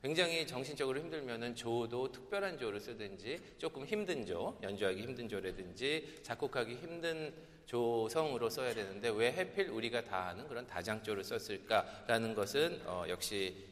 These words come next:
일종의 미스터리로 남겨져 있다고 할 수 있겠습니다. 이 말씀드린 대로 이 특히 일 학장 같은 경우는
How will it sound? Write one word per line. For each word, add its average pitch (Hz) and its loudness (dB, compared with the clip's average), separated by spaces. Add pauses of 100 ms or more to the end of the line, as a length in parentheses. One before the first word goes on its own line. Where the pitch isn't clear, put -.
(120)
일종의 104 -2
미스터리로 107 2
남겨져 92 -2
있다고 87 -4
할 120 -10
수 120 -6
있겠습니다. 80 -10 (480)
이 147 6
말씀드린 160 6
대로 156 8 (420)
이 113 4 (220)
특히 220 4
일 131 8
학장 143 6
같은 127 2
경우는 120 -2